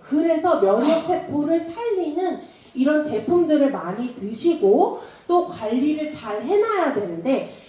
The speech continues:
이 면역 세포는 젊을 때부터 우리가 관리를 많이 해놓는 게 중요하다고 합니다. 네, 그래서 이 엔케이 셀 세포를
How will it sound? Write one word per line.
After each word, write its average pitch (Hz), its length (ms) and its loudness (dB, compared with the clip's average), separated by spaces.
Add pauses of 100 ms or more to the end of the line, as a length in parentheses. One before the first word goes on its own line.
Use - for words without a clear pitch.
(120)
이 320 220 2
면역 269 320 6
세포는 330 600 0 (280)
젊을 311 680 0
때부터 254 480 2
우리가 220 400 -2
관리를 247 680 0
많이 196 400 -6
해놓는 330 540 -2
게 392 240 0 (440)
중요하다고 262 800 2
합니다. 294 460 -2 (500)
네, 226 140 -4
그래서 254 800 4
이 269 200 -4
엔케이 277 520 -2
셀 285 240 2
세포를 330 760 2